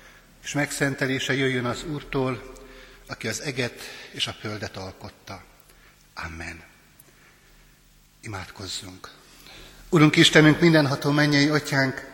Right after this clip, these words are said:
hálás szívvel köszönjük meg neked a lehetőséget, hogy a te színed elé járulhatunk, hogy számunkra te fiad által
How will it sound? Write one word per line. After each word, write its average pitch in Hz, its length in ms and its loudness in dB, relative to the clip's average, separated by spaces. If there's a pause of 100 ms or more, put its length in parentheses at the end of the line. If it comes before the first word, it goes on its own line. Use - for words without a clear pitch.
(760)
hálás 151 300 2
szívvel 151 420 2
köszönjük 147 540 2
meg 143 160 2
neked 147 360 2 (460)
a 143 60 -10
lehetőséget, 139 1120 -4 (580)
hogy 143 100 -2
a 135 40 0
te 143 120 -4
színed 147 380 2
elé 131 580 0
járulhatunk, 143 960 0 (520)
hogy 139 120 -6
számunkra 151 640 2
te 131 160 -4
fiad 147 360 0
által 131 560 2